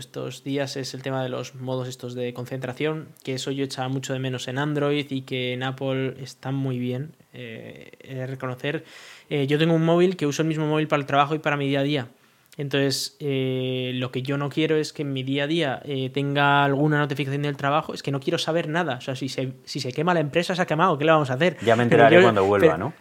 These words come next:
Speaker 1: claro, eso es, yo estoy viendo la tele. <laughs> A mí que no me la cuenten,
Speaker 2: Sí.
Speaker 1: ¿no? A no ser que esté yo de guardia o lo que sea, en cuyo caso, pues sí que quiero que lleguen mis notificaciones, ¿no? Pero, pero si no, eh, yo quiero pasar del trabajo, desconectar completamente y luego cuando estoy en el trabajo,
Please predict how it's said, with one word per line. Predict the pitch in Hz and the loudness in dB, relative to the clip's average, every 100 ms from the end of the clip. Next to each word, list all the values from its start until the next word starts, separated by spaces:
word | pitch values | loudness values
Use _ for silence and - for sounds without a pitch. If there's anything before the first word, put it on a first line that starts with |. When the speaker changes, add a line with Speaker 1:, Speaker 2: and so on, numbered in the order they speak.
| - | 0
Speaker 1:
claro, | 156 196 | 6 8
eso | 190 190 | 8 8
es, | 208 | 8
yo | 170 | 8
estoy | 202 202 | 8 8
viendo | 185 240 269 | 10 10 10
la | 196 147 | 10 10
tele. | 156 127 | 8 6
<laughs> | 170 | 8
A | 190 226 | 10 12
mí | 240 | 12
que | - 220 | 12 10
no | 214 | 12
me | 202 | 12
la | 170 | 10
cuenten, | 165 165 151 | 10 6 4
Speaker 2:
Sí. | 160 | 2
Speaker 1:
¿no? | 185 | 2
A | |
no | 160 165 | 4 4
ser | 185 185 | 4 4
que | 185 185 208 | 4 6 6
esté | 165 - 156 | 4 2 2
yo | 160 151 170 | 4 6 6
de | 151 | 6
guardia | 135 160 185 214 | 6 6 8 10
o | |
lo | 196 | 10
que | 160 | 8
sea, | 185 208 | 6 6
en | 190 | 6
cuyo | 170 147 | 2 2
caso, | 139 147 202 | 2 0 -2
pues | 196 143 | -4 -6
sí | 143 | -8
que | 139 | -8
quiero | 139 135 | -6 -6
que | 123 123 127 | -6 -8 -8
lleguen | 131 135 | -8 -6
mis | 143 | -6
notificaciones, | 135 135 139 127 151 135 | -6 -8 -8 -4 -4 -2
¿no? | 147 180 | -4 -2
Pero, | 160 139 - - - - - _ _ - | -2 -2 -6 -16 -16 -18 -20 _ _ 4
pero | 156 151 143 | 6 6 4
si | 139 - | 2 0
no, | 135 143 202 | 2 4 6
eh, | 220 170 151 143 | 6 6 6 4
yo | 139 139 | 2 2
quiero | 170 | 4
pasar | 170 170 170 | 4 4 2
del | 170 170 | 2 0
trabajo, | 160 160 160 | 2 2 2
desconectar | 202 156 - 143 - 151 | -2 0 -2 -4 -2 -2
completamente | 180 170 170 185 180 | 0 0 0 0 0
y | - | 0
luego | 160 220 214 | 6 6 6
cuando | 131 127 | 2 -4
estoy | - 175 | -2 0
en | |
el | 202 | 2
trabajo, | 185 190 214 - 269 | 6 8 6 4 -4